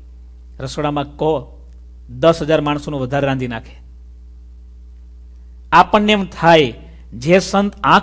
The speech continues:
ખોલીને જોતા પણ નહોતા કે સામે કેટલા માણસો બેઠા છે, અખંડ આંખો બંધ કરીને સ્વામિનારાયણ, સ્વામિનારાયણ નજર નીચી રાખીને ભજન કરતા હોય,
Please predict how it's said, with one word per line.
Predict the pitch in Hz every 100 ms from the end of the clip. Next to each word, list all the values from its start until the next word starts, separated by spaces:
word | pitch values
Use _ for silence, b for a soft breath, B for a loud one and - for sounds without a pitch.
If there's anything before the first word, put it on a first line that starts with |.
| - -
ખોલીને | 170 175 180
જોતા | 123 131 170 175
પણ | 240 247
નહોતા | 247 208
કે | 175 190
સામે | 151 160
કેટલા | 165 151 160 147
માણસો | 131 135 139
બેઠા | 123 123 120
છે, | -
અખંડ | 170 - 247 240
આંખો | 190 185 180
બંધ | 156 160
કરીને | 170 160 156 123 b b b b -
સ્વામિનારાયણ, | 175 180 170 156 135
સ્વામિનારાયણ | 120 143 160 165 147
નજર | 131 139 151
નીચી | 147 151
રાખીને | 151 147 139
ભજન | - 123 151
કરતા | 143 135 143 139
હોય, | 139